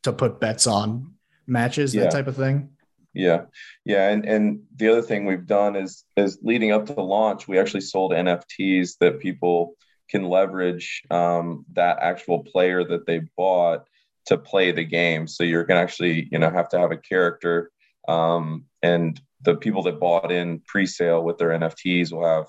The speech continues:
Speaker 2: you know, customized skins and different, um, you know, functionality and that kind of stuff. So, uh, yeah, there's all kinds of options, at least from a playability standpoint. Um, you know, like I said, we're looking at launching somewhere between,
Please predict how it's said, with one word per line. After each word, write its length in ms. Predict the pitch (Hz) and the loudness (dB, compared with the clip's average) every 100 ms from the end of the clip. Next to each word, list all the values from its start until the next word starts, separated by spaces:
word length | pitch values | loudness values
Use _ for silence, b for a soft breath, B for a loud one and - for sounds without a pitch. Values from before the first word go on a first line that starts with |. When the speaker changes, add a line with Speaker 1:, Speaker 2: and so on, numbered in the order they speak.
| - | -6
Speaker 2:
you 80 | |
know, 60 | 78 | -6
customized 640 | - 80 - 76 73 73 | -2 -2 -2 0 0 -2
skins 580 | - - 95 87 82 80 | -6 -2 0 2 0 -2
and 160 | 78 78 | -2 -2
different, 460 | 80 - 82 71 - b b _ | -4 0 0 0 -10 b b _
um, 520 | 80 78 78 73 76 73 _ | 0 0 -2 -4 -8 -12 _
you 120 | - 76 | -4 -2
know, 200 | 71 69 | -2 -2
functionality 680 | 92 87 - 78 85 85 82 | -2 0 -2 0 2 2 0
and 80 | 80 | -2
that 160 | 85 | 0
kind 160 | 82 78 | 0 -2
of 60 | |
stuff. 360 | - - 78 - | -2 0 0 0
So, 320 | - 87 - b b b _ | -2 0 -2 b b b _
uh, 240 | 92 90 85 - | -2 0 -2 -2
yeah, 160 | 123 110 | 2 2
there's 180 | 107 113 | 2 0
all 160 | 123 | 0
kinds 220 | 131 120 | 0 -2
of 80 | 107 | 0
options, 500 | 71 98 - 92 87 | 0 -2 -6 -10 -6
at 80 | 87 | -2
least 200 | 92 95 | 0 0
from 100 | 87 | -2
a 80 | 80 | -2
playability 720 | - 85 85 80 85 82 82 | 2 2 2 0 0 0 -4
standpoint. 800 | - 82 82 82 - 85 85 69 _ _ _ - | -2 0 0 -2 -2 0 0 -6 _ _ _ -2
Um, 600 | 90 87 85 82 80 80 _ _ _ | 0 2 0 -2 -8 -12 _ _ _
you 100 | 92 | -2
know, 140 | 87 | 2
like 180 | 85 87 | 2 0
I 60 | 82 | -6
said, 260 | - 85 | 0 0
we're 100 | 82 | 2
looking 300 | 85 87 85 | 0 -2 -4
at 140 | 80 71 | -4 0
launching 400 | 82 80 82 80 | 2 2 -2 -6
somewhere 340 | 82 82 82 | 0 4 4
between, 560 | 80 - 85 82 82 | 2 -4 -2 0 -2